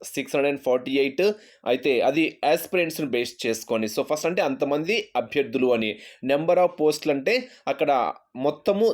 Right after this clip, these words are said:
దరఖాస్తులు అన్ని వచ్చాయి అని. నెక్స్ట్ వాటిలో మేల్స్ ఎంతమంది వచ్చారు, ఫీమేల్స్ ఎంతమంది వచ్చారు, నెక్స్ట్ ఓసీ ఎంతమంది, ఆ, దరఖాస్తులు చేసుకున్నారు, బీసీఏ, బీసీబీ, బీసీసీ, బీసీడీ, బీసీఈ,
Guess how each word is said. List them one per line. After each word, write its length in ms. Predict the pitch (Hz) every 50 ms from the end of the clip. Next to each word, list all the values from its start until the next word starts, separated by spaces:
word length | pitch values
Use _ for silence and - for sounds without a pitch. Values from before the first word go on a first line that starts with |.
| 123 120
దరఖాస్తులు 640 | 135 143 147 170 - 180 175 160 165 - - 180 190 160
అన్ని 180 | 143 139 135
వచ్చాయి 400 | 135 135 - - 147 131 131 127 123
అని. 160 | 113 113 104 98 - - - - - -
నెక్స్ట్ 220 | 165 165 165 180
వాటిలో 340 | 160 160 160 160 160 170 160 143 135 127 131
మేల్స్ 340 | 139 151 165 175 185 - -
ఎంతమంది 380 | 160 151 135 156 151 147 143 143
వచ్చారు, 380 | 139 - - 147 139 147 175
ఫీమేల్స్ 500 | 175 - - 147 135 143 147 151 143 -
ఎంతమంది 380 | 143 131 131 135 135 135 127 123
వచ్చారు, 340 | 117 - 131 117 110 110 110 104 - - - - -
నెక్స్ట్ 240 | 151 156 147 - 175 151 131 131
ఓసీ 380 | 143 156 170 160 - - 196 190 165 -
ఎంతమంది, 500 | 139 139 135 139 143 143 143 147 143 143 143 - - 123
ఆ, 80 | 120 117 113 107
దరఖాస్తులు 440 | - 127 135 131 151 143 - - 135
చేసుకున్నారు, 520 | 131 135 135 - - 135 135 135 139 156 151 123 123
బీసీఏ, 460 | 135 135 135 - 143 135 139 151 147 - 110 113
బీసీబీ, 460 | 127 131 131 - 139 131 123 156 180 202 - - - - _ -
బీసీసీ, 600 | 107 113 135 147 151 151 - 151 139 - - 160 165 127 113
బీసీడీ, 560 | 113 131 139 139 139 - 143 139 131 143 156 156 117 107
బీసీఈ, 500 | 123 131 127 131 139 135 127 131 147 180